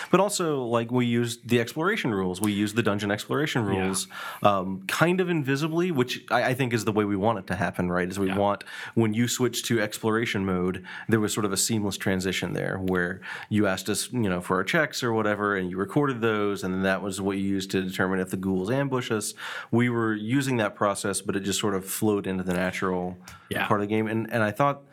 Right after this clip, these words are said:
Speaker 1: I think that's a great example of being able to identify something that the playtest, the, the sort of all-around adventure playtest revealed is moving in the right direction. I think there's still some rough patches.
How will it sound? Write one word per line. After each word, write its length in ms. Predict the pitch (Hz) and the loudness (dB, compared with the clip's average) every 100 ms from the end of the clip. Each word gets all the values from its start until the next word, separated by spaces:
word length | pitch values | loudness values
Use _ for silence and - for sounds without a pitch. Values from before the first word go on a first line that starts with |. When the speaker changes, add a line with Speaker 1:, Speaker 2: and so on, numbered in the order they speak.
| - - | -18 0
Speaker 1:
I 20 | 120 | 2
think 140 | 147 | 4
that's 100 | 151 | 2
a 60 | 123 | 2
great 180 | 123 | 2
example 400 | 113 113 107 107 | 2 0 0 0
of 160 | 98 95 | 0 0
being 160 | 104 104 | 0 2
able 160 | 101 | 0
to 120 | 101 | 0
identify 360 | 98 95 95 98 | 0 0 0 -2
something 340 | 92 95 95 | -2 0 0
that 140 | 90 95 | 0 0
the 20 | |
playtest, 540 | 110 98 95 92 - - - - - | 0 0 0 -2 -4 -8 -14 -14 0
the, 280 | 107 98 101 | 0 2 -2
the 160 | 101 | -2
sort 240 | 95 101 95 | 0 0 0
of 240 | 92 92 - - - | -2 -6 -18 -8 0
all-around 540 | 113 113 107 104 104 | 2 2 0 0 0
adventure 380 | 95 95 101 123 | -4 -2 0 0
playtest 460 | 127 120 127 113 113 | 0 0 0 -2 -2
revealed 500 | 107 101 101 98 98 104 | -2 2 2 0 -2 0
is 400 | 107 101 95 123 | 2 0 -2 0
moving 400 | 120 120 123 110 | 2 2 2 0
in 80 | |
the 80 | 95 | -2
right 180 | 92 85 | -2 0
direction. 380 | 92 - - - | -2 -2 -4 0
I 60 | |
think 160 | 127 135 | 2 2
there's 120 | 147 | 0
still 160 | - 123 | 0 0
some 220 | 135 120 | 0 2
rough 180 | 101 - | 0 0
patches. 520 | 95 92 101 95 | -2 0 -2 -2